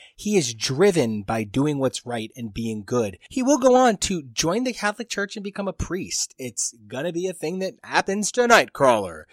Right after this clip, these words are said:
So he's a guy who is really obsessed with doing good and doing right. I also want to point out that a number of these classics have had some pinups, and while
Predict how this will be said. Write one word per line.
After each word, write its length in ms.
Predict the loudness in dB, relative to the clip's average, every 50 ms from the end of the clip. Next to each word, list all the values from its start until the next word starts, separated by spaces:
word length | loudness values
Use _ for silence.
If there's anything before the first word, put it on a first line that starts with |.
| -20 -20 -14 -8
So 460 | -4 0 4 6 8 6 6 4 _ _ _ _ _ _
he's 500 | -12 -8 -6 -2 -2 0 -2 -2 -4 -8 -10
a 100 | -10 -8
guy 280 | -4 -2 0 0 0 0
who 180 | 0 0 0
is 120 | 0 -2 -2
really 460 | -10 -6 -4 -2 0 0 0 0 0
obsessed 480 | 0 -2 0 0 2 2 2 0 -2 -4
with 140 | -6 -4
doing 320 | -2 -2 0 0 -2 -2 -2
good 240 | 0 2 2 2 0
and 180 | -2 -6 -4
doing 260 | -4 -4 -4 -4 -6
right. 360 | -4 -4 -2 -2 -4 -4 -8 _ _ _ -20 -20 -12 -2
I 80 | 4 6
also 240 | 8 8 6 6 2
want 140 | 2 0 0
to 60 | 0
point 220 | -2 -2 -2 -2
out 220 | -4 -4 -4 -6 -8
that 100 | -8 -6
a 80 | -4
number 260 | -2 -2 0 0 0
of 80 | -2 -2
these 140 | -2 -8 -8
classics 460 | -6 -4 -4 -4 -4 -6 -8 -8 -4
have 200 | -2 -2 -2 -2
had 200 | -4 -6 -6 -6
some 120 | -8 -8
pinups, 440 | -8 -10 -10 -8 -10 -10 -12 -12 -12
and 100 | -10 -8
while 340 | -8 -6 -6 -6 -6 -8